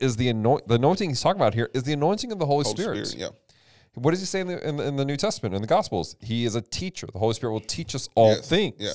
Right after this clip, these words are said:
Speaker 2: He reminds us of all things that Jesus said.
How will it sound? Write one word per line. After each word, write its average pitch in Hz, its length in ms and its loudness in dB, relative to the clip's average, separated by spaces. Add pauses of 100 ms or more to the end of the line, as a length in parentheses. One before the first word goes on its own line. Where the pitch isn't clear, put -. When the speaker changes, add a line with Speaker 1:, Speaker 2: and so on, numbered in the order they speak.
(140)
Speaker 2:
He 107 100 -12
reminds 113 520 -2
us 120 80 -12
of 98 60 -2
all 104 240 2
things 117 280 -6
that 113 80 -4
Jesus 107 380 -12
said. 87 240 -8